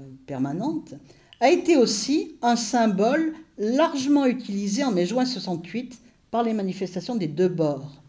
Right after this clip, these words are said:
Manifestation étudiante du sept mai, qu'il avait profané, qu'il aurait profané,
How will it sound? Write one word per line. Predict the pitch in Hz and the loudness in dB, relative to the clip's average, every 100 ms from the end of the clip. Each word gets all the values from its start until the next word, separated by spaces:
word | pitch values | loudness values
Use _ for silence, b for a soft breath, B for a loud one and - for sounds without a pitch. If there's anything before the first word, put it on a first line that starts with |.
| b b b b b b | b b b b b b
Manifestation | 196 220 233 269 262 247 254 | -2 0 0 -2 -2 -2 -2
étudiante | 220 208 233 202 226 202 | -4 -4 -6 -2 -2 -2
du | 165 | -6
sept | 156 - 175 - | -8 -8 -8 -8
mai, | 214 220 330 | -4 -4 -4
qu'il | - 147 | -8 -8
avait | 147 156 | -8 -10
profané, | - 160 160 180 202 285 - - | -10 -12 -8 -4 -2 -4 -6 -4
qu'il | 180 | 2
aurait | 202 220 233 | 4 4 0
profané, | 175 160 165 180 247 | -4 -8 -8 -8 -12